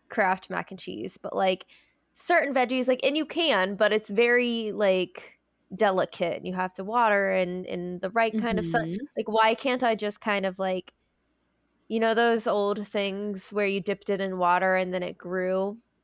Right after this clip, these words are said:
Speaker 1: Um,
Speaker 2: Yeah.
Speaker 1: like that, but with f-, certain foods.
Speaker 2: I feel like it probably does exist. I don't know.
Speaker 1: Well, like, freeze-dried and all that kind of stuff, but if, like, I want some fresh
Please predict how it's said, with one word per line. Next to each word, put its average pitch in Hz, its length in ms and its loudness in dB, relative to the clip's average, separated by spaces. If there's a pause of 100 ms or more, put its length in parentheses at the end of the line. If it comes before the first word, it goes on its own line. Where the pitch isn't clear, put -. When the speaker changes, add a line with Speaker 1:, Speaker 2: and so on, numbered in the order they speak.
(260)
Speaker 1:
Um, 208 100 4
Speaker 2:
Yeah. 214 420 2 (380)
Speaker 1:
like 208 180 -2
that, 202 340 2
but 202 160 0
with 196 140 -4
f-, - 440 -20
certain 196 360 -4
foods. - 880 -10 (320)
Speaker 2:
I 262 280 4
feel 311 840 2
like 262 580 4 (100)
it 233 260 2
probably 220 680 0
does 180 500 0
exist. 160 1120 -6 (140)
I 214 140 -2
don't 262 280 0
know. 220 680 -2 (440)
Speaker 1:
Well, 320 120 2
like, 311 280 2
freeze-dried 254 800 -2
and 175 100 -8
all 175 80 -6
that 185 160 -4
kind 202 120 -8
of 196 60 -8
stuff, 202 260 -4
but - 80 -4
if, 220 100 -4
like, 208 140 -2
I 233 160 2
want 285 300 0
some 240 140 -6
fresh - 840 -2